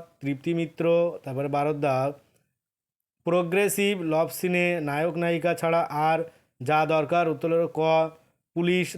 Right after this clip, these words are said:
দরকার। অথবা একটা কোশ্চেন আছে, রজনীবাবু জন্মেছিলেন। উত্তর হবে খ, রাঢ়ের সবচেয়ে প্রাচীন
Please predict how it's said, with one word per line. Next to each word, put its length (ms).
দরকার। 440
অথবা 260
একটা 160
কোশ্চেন 320
আছে, 240
রজনীবাবু 640
জন্মেছিলেন। 640
উত্তর 200
হবে 220
খ, 20
রাঢ়ের 420
সবচেয়ে 460
প্রাচীন 420